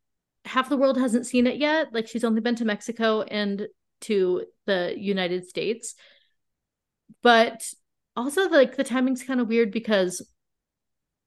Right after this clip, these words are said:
not to, what's it called? Like, not to look a gift horse in the mouth or however you say it. But, um, I'm not Taylor Swift out, but I would appreciate, I think I would appreciate the Eras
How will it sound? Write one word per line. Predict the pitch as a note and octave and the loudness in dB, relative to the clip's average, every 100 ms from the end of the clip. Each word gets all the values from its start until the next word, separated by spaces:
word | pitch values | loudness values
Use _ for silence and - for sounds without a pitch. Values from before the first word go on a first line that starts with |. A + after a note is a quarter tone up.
| _ _ _ _ | _ _ _ _
not | G#3+ A3 B3 - | 0 0 0 0
to, | A3+ G3+ F#3 F3 E3+ | 4 6 6 4 0
what's | G3 | -6
it | - | -2
called? | F#3+ | -2
Like, | D#3+ D#3+ | 0 2
not | G3+ - | 2 2
to | |
look | F#3 F3+ G3 | -2 0 2
a | E3+ | 2
gift | D#3 F#3+ F#3+ - - | 2 0 -2 -4 2
horse | F#3+ F#3 | 4 4
in | G#3+ | 0
the | |
mouth | G#3 G3 G#3 G#3 | 0 0 0 0
or | F3+ D#3 D3+ - | 0 2 0 -4
however | - F3+ F3 | 0 2 2
you | F#3 F#3+ | 0 0
say | G3 G3 | 0 2
it. | G#3+ - - _ _ _ _ _ | 0 -2 -16 _ _ _ _ _
But, | G3 - A#3 A3 A3+ | -10 2 6 6 6
um, | A3 G#3 G3 F#3 F3 F3 - _ _ _ _ _ _ _ _ _ _ _ _ _ _ _ B3 | 4 4 4 0 -2 -8 -14 _ _ _ _ _ _ _ _ _ _ _ _ _ _ _ 4
I'm | C4 | 6
not | F#4+ C4 | 6 4
Taylor | B3 C#4 D4+ | 4 6 6
Swift | D4 C#4 A#3+ - | 4 2 0 0
out, | G#3 G#3+ D#4+ - | 2 4 4 2
but | C#4+ | 4
I | C#4 | 4
would | A#3 D4+ F#4+ | 2 2 2
appreciate, | A4 - E4 D4+ D4+ D4 D4 D4 D4 - _ _ - | 2 -2 -8 -6 -2 2 2 2 -2 -8 _ _ 4
I | D4 | 4
think | D4+ F#4+ | 6 6
I | F#4+ | 6
would | F4+ | 6
appreciate | D4 - D4 C#4+ C4+ A3+ | 2 2 0 2 0 0
the | A3 | 0
Eras | A3+ A3+ | 0 -2